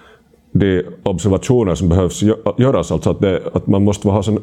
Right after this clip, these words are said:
enorm urskiljningsförmåga för att, för att kunna göra några som helst klassificeringar.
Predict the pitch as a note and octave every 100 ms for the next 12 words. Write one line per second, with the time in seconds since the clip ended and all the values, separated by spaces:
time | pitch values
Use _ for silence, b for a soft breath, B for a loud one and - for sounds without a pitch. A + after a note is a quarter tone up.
0 | - - A2 B2+ B2 F2 - G#2+ F#2+ F#2+
1 | E2 E2 F2 F#2 F2+ D#2 D2 E2 D2 -
2 | G#2+ G#2+ A2+ G#2+ A#2+ A2+ A2 F#2 F#2 F2+
3 | - - - _ _ _ _ b b b
4 | b b b b b b - G2+ F#2+ G2+
5 | G#2 D#2 B1+